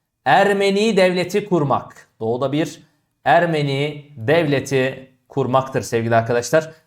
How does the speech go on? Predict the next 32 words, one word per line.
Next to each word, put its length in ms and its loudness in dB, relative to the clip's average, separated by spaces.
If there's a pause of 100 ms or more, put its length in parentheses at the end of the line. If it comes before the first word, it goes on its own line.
(100)
Yirmi 380 0
dördüncü 460 4
maddenin 500 0
amacı 560 -2
budur. 440 -2 (220)
Yedinci 380 0
maddeyi 300 2
hatırlarsınız. 720 -2 (440)
Mondros'un 480 2
en 160 0
tehlikeli 380 0
maddesiydi. 480 -2
O 260 0
Anadolu'yu 420 2
işgal 320 -2
etmeye 280 -8
çalışıyordu. 440 -10
Ama 200 0 (120)
yirmi 280 -4
dördüncü 360 -2
maddedeki 580 -4
amaç 360 -2 (480)
doğuda 500 2
bir 220 -8
Ermeni 560 0
devleti 440 -6
kurmaktı. 500 -10 (220)
Bunu 140 -2
yazdığınız 400 0
zaman 340 -2
sekizinci 520 -8
soruda 500 0